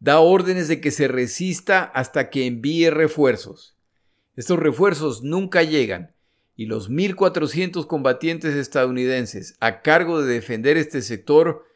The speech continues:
mueren o son capturados. Las tropas del eje siguen su ruta hacia el norte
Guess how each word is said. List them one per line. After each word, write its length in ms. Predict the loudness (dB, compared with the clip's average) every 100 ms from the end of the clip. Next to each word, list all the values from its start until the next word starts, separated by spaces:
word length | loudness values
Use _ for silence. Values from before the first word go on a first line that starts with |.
| _ _
mueren 680 | -8 0 4 6 4 2 -6 _ -4
o 160 | -4
son 300 | -2 -2 0
capturados. 920 | 2 0 2 0 0 -2 -10 _ _ _ _ _ _ _ _ _ _ _ -6
Las 160 | -4 2
tropas 380 | 2 6 6
del 160 | 6 4
eje 240 | 2 0
siguen 320 | -2 0 -2 -2
su 160 | -4
ruta 320 | 0 0 2
hacia 220 | 0 0 0
el 80 |
norte 560 | 2 0 2 0 -2